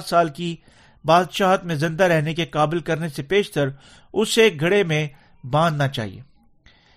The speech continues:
اسی طرح خدا اپنے فرشتوں کو اتھا گھڑے کی کنجی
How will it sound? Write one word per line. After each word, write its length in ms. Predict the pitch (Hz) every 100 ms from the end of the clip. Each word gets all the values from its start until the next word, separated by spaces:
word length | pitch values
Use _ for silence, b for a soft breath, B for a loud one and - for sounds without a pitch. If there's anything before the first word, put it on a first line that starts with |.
| b 196
اسی 240 | 208 262
طرح 260 | 233 220 214
خدا 300 | 190 190 185
اپنے 200 | 180 175
فرشتوں 440 | 185 185 - 202
کو 220 | 170 165 165
اتھا 240 | 170 196 180
گھڑے 220 | 156 160
کی 120 | 156
کنجی 400 | 147 165 165 220